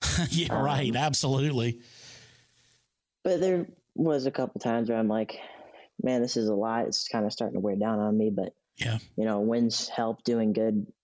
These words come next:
Speaker 2: uh, helps. Um, but, you know, I just try to stay positive. Um, but it's just something I love to do and, uh, wanna try to do and make a career out of it.
Speaker 1: Well, I'm looking here at some stats, and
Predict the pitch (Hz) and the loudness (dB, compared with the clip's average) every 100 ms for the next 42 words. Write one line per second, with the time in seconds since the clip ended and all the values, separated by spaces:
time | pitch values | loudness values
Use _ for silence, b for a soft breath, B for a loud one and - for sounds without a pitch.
0 | _ - - - 117 101 - - - - | _ -4 -4 -4 -2 -2 -4 -12 -16 -6
1 | 92 - - - - _ _ B B _ | -4 -2 -4 -6 -10 _ _ B B _
2 | - 151 - - _ - 139 135 143 - | 0 0 0 -6 _ 0 2 2 0 -4
3 | - - 147 131 123 131 - 120 113 110 | -14 -6 -2 -2 0 -2 0 0 2 2
4 | 110 110 - - 107 98 95 95 - _ | 0 0 -8 -6 -2 0 0 -4 -6 _
5 | _ _ - 120 117 - - 123 123 123 | _ _ -4 -2 0 -4 -4 -4 0 -2
6 | - 120 120 117 107 104 104 107 107 98 | 0 0 2 2 2 2 0 0 -2 2
7 | 110 113 113 101 98 95 - 95 92 - | 2 4 4 4 2 0 -2 -2 -2 -2
8 | 101 101 101 104 98 95 101 101 101 95 | 0 -2 -2 -2 -2 0 0 2 0 -2
9 | 98 104 101 - 104 101 92 - - - | -6 -6 -8 -2 0 0 -2 -6 -12 -14
10 | _ _ B B B B B B - 165 | _ _ B B B B B B -4 0
11 | 156 170 175 175 175 165 147 160 143 - | 2 2 2 4 4 2 2 0 0 0
12 | 143 135 143 - - 165 131 127 131 | 0 0 -2 -4 -2 2 2 2 -2